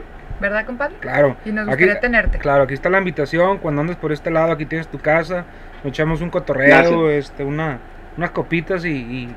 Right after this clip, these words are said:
Speaker 2: y, pues, a ver qué sale, viejo, ¿no?
Speaker 3: Claro, hermano, no, la verdad, mucho, muchas gracias, muy agradecido contigo y, este, y, y con todo tu equipo.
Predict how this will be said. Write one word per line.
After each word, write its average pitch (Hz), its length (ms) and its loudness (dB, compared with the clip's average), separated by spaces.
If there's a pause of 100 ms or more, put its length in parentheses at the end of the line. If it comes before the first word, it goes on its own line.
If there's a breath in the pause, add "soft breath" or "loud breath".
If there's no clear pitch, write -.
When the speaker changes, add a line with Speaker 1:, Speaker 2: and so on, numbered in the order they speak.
Speaker 2:
y, 131 60 -10
pues, 127 220 -14
a 127 60 -6
ver 127 120 -6
qué 139 100 -14
sale, 127 260 -10
viejo, 117 240 -12
¿no? 123 120 -12 (1080)
Speaker 3:
Claro, 165 220 6
hermano, 202 260 4
no, 175 140 2
la 214 100 4
verdad, 170 220 2
mucho, 202 260 0
muchas 196 220 2
gracias, 190 280 4
muy 175 120 2
agradecido 175 400 6
contigo 170 480 0
y, 147 120 -2
este, 127 380 -12 (480)
y, 135 320 -2
y 127 40 -8
con 135 180 -2
todo 151 180 4
tu 156 80 0
equipo. 160 480 0